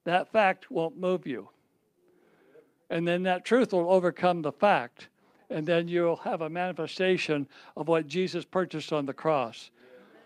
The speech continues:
Jesus didn't bear your sickness so you could bear it.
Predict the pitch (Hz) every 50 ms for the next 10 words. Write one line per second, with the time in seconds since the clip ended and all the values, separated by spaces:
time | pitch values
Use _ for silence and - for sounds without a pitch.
0 | - - _ _ _ _ _ _ _ _ - - 196 226 214 226 254 214 175 214
1 | 208 202 196 180 156 151 185 196 202 196 190 180 175 156 - - 220 - - 180
2 | 156 - - 175 165 156 165 165 160 160 143 131 135 165 175 165 135 110 110 -
3 | - -